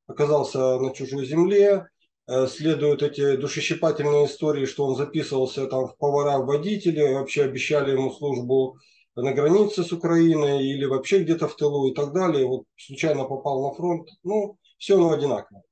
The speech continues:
Вот. Люди необразованные, люди, которые питаются информационной жвачкой низкопробной,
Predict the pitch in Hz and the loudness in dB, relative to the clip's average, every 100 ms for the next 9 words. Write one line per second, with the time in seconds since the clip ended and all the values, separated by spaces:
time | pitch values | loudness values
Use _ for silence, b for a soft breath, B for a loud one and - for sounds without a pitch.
0 | _ _ _ _ _ - 147 135 160 233 | _ _ _ _ _ -6 -2 -2 -2 0
1 | 190 175 160 196 202 226 214 180 165 160 | 4 4 4 2 2 4 6 6 4 4
2 | 170 165 160 160 156 151 151 147 139 156 | 2 2 0 0 2 4 6 6 4 -2
3 | 160 156 139 143 135 151 151 151 143 135 | 0 2 2 -2 -4 -2 -2 0 0 0
4 | 127 185 190 - 165 160 - 151 151 143 | 0 2 0 0 0 0 -4 -4 0 0
5 | 131 131 123 | 0 -2 -4